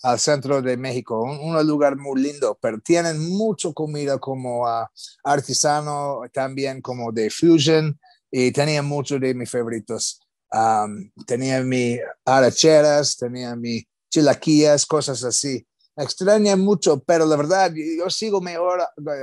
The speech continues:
sigo ahora con mejor cuerpo y siempre estoy en, eh, entrenando y, y, you know,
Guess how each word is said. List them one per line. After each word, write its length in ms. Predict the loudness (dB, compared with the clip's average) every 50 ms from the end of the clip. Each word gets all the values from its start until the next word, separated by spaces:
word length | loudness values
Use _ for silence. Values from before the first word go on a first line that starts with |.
| -10 -10
sigo 300 | -8 -6 -4 -2 0 4
ahora 320 | 4 6 6 6 4 2 2
con 200 | 0 -2 -2 -2 -4
mejor 320 | -6 -4 -4 -4 -6 -6
cuerpo 480 | -2 -2 -2 -2 -2 -2 -2 -2 -2 -2
y 60 | -6
siempre 360 | -8 -6 -6 -8 -6 -4 -4 -4
estoy 260 | -4 -4 -2 -2 -2
en, 80 | -4 -6
eh, 380 | -10 -8 -6 -2 -2 -2 -2 -4
entrenando 800 | -6 -10 -6 -2 -2 0 0 0 0 0 0 2 2 2 2 2
y, 60 | 0
y, 320 | -2 -4 -4 -4 -6 -6 -8
you 320 | -10 -10 -8 -8 -8 -6
know, 160 | -6 -6 -6